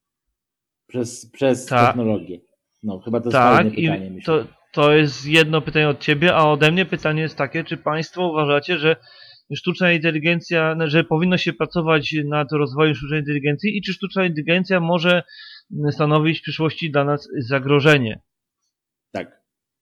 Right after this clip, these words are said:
Speaker 2: Jesteśmy bardzo ciekawi waszych opinii, nie bójcie się pisać, e, e, każda opinia zostanie przez nas na pewno przeczytana,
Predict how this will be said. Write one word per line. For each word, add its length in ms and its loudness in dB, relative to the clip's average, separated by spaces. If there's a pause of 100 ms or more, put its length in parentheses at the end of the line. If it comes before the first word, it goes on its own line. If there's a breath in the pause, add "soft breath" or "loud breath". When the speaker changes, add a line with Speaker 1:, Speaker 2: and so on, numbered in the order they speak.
(640)
Speaker 2:
Jesteśmy 360 -2
bardzo 220 4
ciekawi 420 2
waszych 280 0
opinii, 440 0
nie 100 0
bójcie 280 -2
się 120 -8
pisać, 520 -2
e, 320 -2 (560 loud breath)
e, 600 -2 (140)
każda 340 0
opinia 340 -2
zostanie 400 -2
przez 200 0
nas 180 0
na 60 -4
pewno 260 2
przeczytana, 720 0